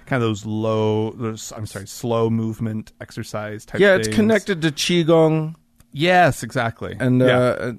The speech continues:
Speaker 2: yeah, I d-,
Speaker 1: Yeah.
Speaker 2: I don't know a lot about it, but, uh, but it was huge in China.
Speaker 1: It was huge, huge, huge. Like,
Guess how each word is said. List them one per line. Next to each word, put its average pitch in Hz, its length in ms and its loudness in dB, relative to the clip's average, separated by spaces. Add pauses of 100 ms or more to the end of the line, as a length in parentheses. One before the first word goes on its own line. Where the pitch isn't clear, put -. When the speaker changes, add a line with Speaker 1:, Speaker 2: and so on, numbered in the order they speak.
Speaker 2:
yeah, 131 340 0
I 117 100 -2
d-, 127 80 -2
Speaker 1:
Yeah. 135 120 0
Speaker 2:
I 139 80 0
don't 156 180 2
know 143 160 4
a 117 40 2
lot 123 280 4
about 110 240 0
it, 101 160 -6
but, 123 240 -2
uh, 147 80 4
but 139 260 2
it - 60 4
was 165 140 2
huge 269 480 2
in 123 120 2
China. 90 360 -6
Speaker 1:
It 135 60 0
was 120 140 -2
huge, 156 600 -6
huge, 117 560 -8 (140)
huge. - 680 -16
Like, 110 340 -4